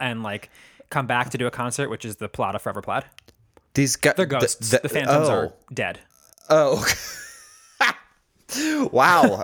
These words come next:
Speaker 2: Okay.
Speaker 1: <laughs> Um,
Speaker 2: uh, sounds fascinating. I'll get right on it.
Speaker 1: And lastly, you should know, being a homosexual, that Cheyenne Jackson is in it and has a full power gay scene. It's lovely. He's got this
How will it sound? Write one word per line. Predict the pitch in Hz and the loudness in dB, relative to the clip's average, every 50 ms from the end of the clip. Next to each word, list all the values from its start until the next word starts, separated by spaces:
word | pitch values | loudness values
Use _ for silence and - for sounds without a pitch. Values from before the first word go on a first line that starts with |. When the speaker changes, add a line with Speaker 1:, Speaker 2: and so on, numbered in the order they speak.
| - 175 | 2 2
Speaker 2:
Okay. | 180 - 175 175 160 113 95 - - | 4 4 4 4 4 4 0 -2 -2
Speaker 1:
<laughs> | - | 0
Um, | 160 156 139 123 123 127 | 0 2 2 2 2 2
Speaker 2:
uh, | 139 139 139 135 127 127 120 - | 4 4 4 4 2 2 2 4
sounds | - - 151 143 143 147 143 143 135 - - 110 | 4 4 6 4 4 2 0 0 0 0 0 -2
fascinating. | - - 135 117 110 120 120 - 127 123 113 110 107 110 | -2 2 4 6 6 6 4 2 0 2 2 2 2 2
I'll | 107 110 120 | 0 0 2
get | 123 123 101 | 2 2 2
right | 127 151 | 2 2
on | 160 170 185 175 | 2 2 2 2
it. | 120 92 - - | 0 -2 -2 -2
Speaker 1:
And | - 165 160 160 147 | -2 -2 0 0 2
lastly, | 151 147 147 139 - - 147 135 131 127 123 127 117 _ - | 2 4 4 2 0 -4 -2 -2 -2 0 -2 -4 -6 _ -10
you | 135 139 | -6 -6
should | 123 - 127 117 | -4 -4 -4 -2
know, | 131 131 123 110 107 107 110 107 123 139 - - 123 117 - | -2 0 0 0 0 -2 -4 -6 -10 -16 -16 -16 -18 -16 -10
being | - 131 120 113 110 | -6 -6 -4 -4 -4
a | 107 | -2
homosexual, | 117 127 117 117 110 131 117 - - - 113 107 107 | -2 -2 -2 0 -2 -2 -2 -4 -4 -6 -4 -4 -4
that | 110 107 - - | -4 -6 -6 -4
Cheyenne | - 147 135 135 131 131 | -4 -4 -2 -2 -2 -4
Jackson | 127 131 127 127 135 - - 170 151 147 | -2 0 0 0 0 -2 -2 -2 -2 0
is | 143 151 | 0 0
in | 156 160 | 0 0
it | 170 - | 0 -2
and | - 120 | -4 -4
has | 104 131 120 123 113 | -4 -2 -2 -2 -2
a | 117 113 117 | -4 -6 -6
full | - - - - - - 165 165 165 147 139 147 143 - | -8 -12 -16 -14 -8 -4 -2 0 2 2 2 0 -2 -4
power | - - - 147 131 131 131 127 117 110 107 104 | -6 -6 0 2 2 2 2 2 0 -2 -4 -6
gay | 104 110 117 117 117 107 104 104 104 | -4 -4 -2 -2 -2 -4 -4 -4 -2
scene. | - - - 127 110 104 101 107 107 | 0 0 0 -2 -4 -6 -8 -8 -8
It's | 101 113 113 - | -10 -10 -12 -8
lovely. | - 113 104 107 101 101 98 | -6 -4 -4 -4 -4 -8 -8
He's | 101 107 104 | -8 -8 -6
got | - 107 - | -6 -8 -6
this | 110 - | -6 -10